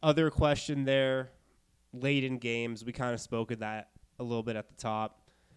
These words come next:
It should be Jokic. Look, he's one of the best post-up players in the league. He's one of the best passers in the league. Theoretically, you get him the ball on the block, he can score. If they double,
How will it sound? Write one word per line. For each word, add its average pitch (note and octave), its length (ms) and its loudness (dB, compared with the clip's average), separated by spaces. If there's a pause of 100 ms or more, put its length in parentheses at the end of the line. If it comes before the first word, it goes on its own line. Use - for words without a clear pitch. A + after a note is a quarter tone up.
(440)
It E3 160 4
should F#3 260 6
be F3 160 6
Jokic. E3 640 6 (160)
Look, B2 240 -2
he's B2+ 180 0
one C#3+ 100 6
of C3+ 40 6
the C3+ 60 2
best C#3 280 2
post-up D3+ 420 8
players D3 340 4
in C#3 60 4
the A#2+ 60 2
league. C#3 440 2 (220)
He's C3+ 160 4
one C#3+ 100 10
of C3+ 60 4
the B2+ 60 6
best A#2 240 0
passers C#3+ 500 0
in C3 60 2
the C3 100 4
league. B2+ 420 2 (460)
Theoretically, C#3 840 6 (280)
you B2 100 -2
get C#3 140 4
him D3+ 100 4
the C#3+ 60 2
ball C#3 180 10
on C#3 80 6
the C3 60 4
block, B2+ 340 4
he C3 120 -6
can A2 160 -6
score. B2+ 520 2 (720)
If C3 140 -2
they B2 160 4
double, C#3 600 6